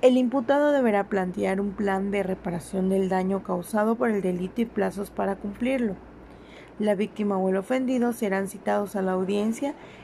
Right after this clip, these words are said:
en la fecha en que señale el juez de control,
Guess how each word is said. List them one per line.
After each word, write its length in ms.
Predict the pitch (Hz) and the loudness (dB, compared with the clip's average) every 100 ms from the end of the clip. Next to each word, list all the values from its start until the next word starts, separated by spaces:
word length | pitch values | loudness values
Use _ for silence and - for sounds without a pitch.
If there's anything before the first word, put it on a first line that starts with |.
| - | 0
en 100 | 226 | 4
la 120 | 220 | 4
fecha 380 | - 226 226 240 | 2 -2 2 0
en 120 | 208 | 0
que 100 | 214 | -2
señale 440 | 208 190 196 196 | -2 0 0 0
el 60 | 190 | 0
juez 200 | 196 190 | 0 -2
de 100 | 208 | -2
control, 500 | - 202 196 233 254 | -4 -4 0 -2 -2